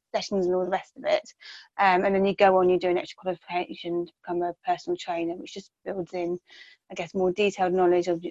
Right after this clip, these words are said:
uh, of your body, how everything works, um, a little bit of nutrition, and then you can kind of focus on other areas like boxing or,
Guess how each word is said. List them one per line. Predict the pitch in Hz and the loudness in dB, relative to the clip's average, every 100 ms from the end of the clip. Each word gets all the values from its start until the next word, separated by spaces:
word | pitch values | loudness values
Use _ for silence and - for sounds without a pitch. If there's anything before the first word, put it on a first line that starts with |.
| 175 | -4
uh, | 180 175 | -4 -2
of | 185 | -4
your | 180 175 | -4 0
body, | 240 233 240 233 233 | 4 6 6 6 6
how | 233 190 180 | 4 2 0
everything | 180 - - 185 | 0 -4 -8 0
works, | 202 202 196 - _ - _ - | 4 6 6 2 _ -20 _ -2
um, | 175 175 170 170 175 170 - | -2 0 -2 -2 -4 -6 -10
a | |
little | 185 180 | -6 -6
bit | - | -6
of | - | -6
nutrition, | - - 294 - 285 269 269 | -6 -2 -2 0 2 4 2
and | |
then | 214 196 | 2 0
you | 185 | 0
can | 196 | -2
kind | 196 190 | -2 -2
of | - | 0
focus | 185 180 - | -2 -2 -4
on | 180 | -2
other | 175 180 | 0 0
areas | 180 180 180 180 180 | 0 0 -2 -4 -2
like | 175 - - - - _ | -2 -4 -16 -20 -20 _
boxing | - - - 175 170 | -6 -6 -6 -4 -4
or, | 165 165 170 | -2 -2 -4